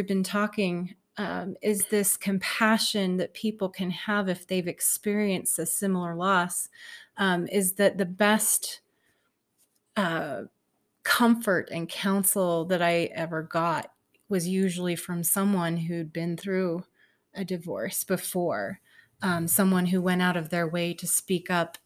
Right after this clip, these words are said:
in my behalf and, and for my benefit to let me know that things would be okay. Now, I couldn't believe them at the time, but just having them say it and having me be able to keep going back to that when it hurts so much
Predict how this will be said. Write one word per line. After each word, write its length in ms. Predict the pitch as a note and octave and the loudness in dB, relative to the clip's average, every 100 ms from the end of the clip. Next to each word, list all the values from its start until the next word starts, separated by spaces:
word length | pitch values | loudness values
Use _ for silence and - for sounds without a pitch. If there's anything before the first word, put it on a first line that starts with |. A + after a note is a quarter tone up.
| _ - | _ -6
in 200 | F#3 F#3 | 2 4
my 200 | F#3 F#3+ | 6 6
behalf 560 | F#3 E3+ E3+ D#3 D#3+ - | 4 0 -2 -2 -4 -4
and, 260 | E3 D#3+ D#3+ - | -4 -2 -6 -10
and 200 | F3 D#3+ | -8 -8
for 300 | - - F#3 | -8 -2 -2
my 200 | F3+ D#3+ | 0 -2
benefit 600 | D3+ F3 F3+ - D#3 C3+ _ _ - - _ - | -2 0 -2 -2 -4 -4 _ _ -20 -20 _ 0
to 520 | - - E3+ E3 D#3+ - | 2 4 2 2 0 0
let 200 | G3 F3 | 0 0
me 120 | F3 | 0
know 320 | F3 F3+ F3 | 2 4 4
that 180 | F3 - | 2 -4
things 400 | - E3+ E3 - | -4 -4 -2 -4
would 140 | D#3+ D3+ | -6 -2
be 160 | C#3+ | 0
okay. 520 | C#3+ C#3+ F#3 E3 - - | -2 -2 -2 -2 -2 -4
Now, 340 | D#3 - - _ | -2 -4 -6 _
I 120 | G#3 F#3+ | 0 2
couldn't 380 | - B3+ B3+ | 6 8 6
believe 440 | F#3 E3 F3+ A3 F#3 | 4 4 6 6 4
them 260 | - - - | -4 -6 -6
at 160 | E3+ | -6
the 60 | - | -6
time, 520 | - F3+ D3+ - F3+ _ - _ _ _ | 0 0 0 -6 -16 _ -20 _ _ _
but 240 | F#3+ F#3 F#3 | 2 2 4
just 360 | - A3+ G#3 | 4 6 6
having 420 | - A3+ G3 F3+ E3 | 2 0 2 2 0
them 180 | D3+ | -2
say 460 | C#3+ - - D#3+ F3 | 0 2 2 2 2
it 260 | A3+ B3 - - | 2 0 -8 -2
and 180 | F3+ | 0
having 360 | E3 F#3+ F#3 F3 | 2 2 0 0
me 120 | F3 | -2
be 240 | E3+ F3 F3 | 0 2 2
able 160 | E3+ | 2
to 80 | E3 | -2
keep 300 | E3 - D3 | -2 -2 -2
going 300 | F3+ E3 D#3+ | 0 0 0
back 320 | - D#3 D#3+ | 4 2 2
to 140 | - F#3 | -4 -2
that 260 | F3 F3 | 0 0
when 160 | F3+ D#3+ | -2 -6
it 80 | - | -8
hurts 340 | - F#3 - | -8 -8 -4
so 160 | - A3 | 0 4
much 460 | A3 A#3 A#3 - | 4 4 0 -10